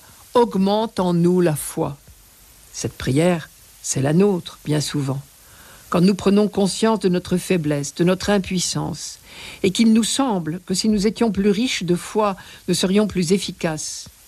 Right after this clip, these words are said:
Mais comment harmoniser ceci avec la phrase de Paul, « Quand j'aurai la foi jusqu'à transporter les montagnes,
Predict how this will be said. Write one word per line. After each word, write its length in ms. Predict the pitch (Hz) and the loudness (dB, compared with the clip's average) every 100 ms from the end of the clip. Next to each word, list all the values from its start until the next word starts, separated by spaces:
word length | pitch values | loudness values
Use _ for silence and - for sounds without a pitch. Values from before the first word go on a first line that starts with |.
| - - - - - | -20 -20 -20 -20 -6
Mais 80 | 143 | -4
comment 380 | - 165 170 190 | 0 2 4 2
harmoniser 560 | 180 160 170 170 151 | 2 0 0 0 0
ceci 480 | 180 - 160 - 202 | -2 -4 -6 -2 0
avec 240 | 180 170 - | 0 0 -4
la 80 | |
phrase 400 | 156 - 180 175 | -6 -4 -2 -2
de 80 | 147 | -4
Paul, « 460 | 143 - 175 190 226 - - - - - - | -8 -2 0 0 -2 -12 -20 -20 -20 -16 -4
Quand 180 | 180 | 0
j'aurai 360 | 170 165 208 214 | 2 0 2 2
la 100 | 202 | 2
foi 380 | 185 - 233 214 | 0 -2 2 2
jusqu'à 320 | 185 180 196 | 0 -4 -6
transporter 640 | 185 226 - 226 208 - 208 | -4 -4 -4 -4 -4 -2 0
les 100 | 175 | 2
montagnes, 680 | 170 170 - 180 185 196 | 2 0 0 0 2 0